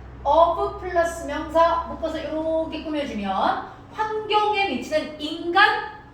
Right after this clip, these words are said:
진화의 영향. 자, 이거를 풀었으면 그럼 어떻게 돼요?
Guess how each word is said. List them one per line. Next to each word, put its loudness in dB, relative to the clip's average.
진화의 2
영향. 2
자, -4
이거를 2
풀었으면 -2
그럼 -4
어떻게 -6
돼요? 0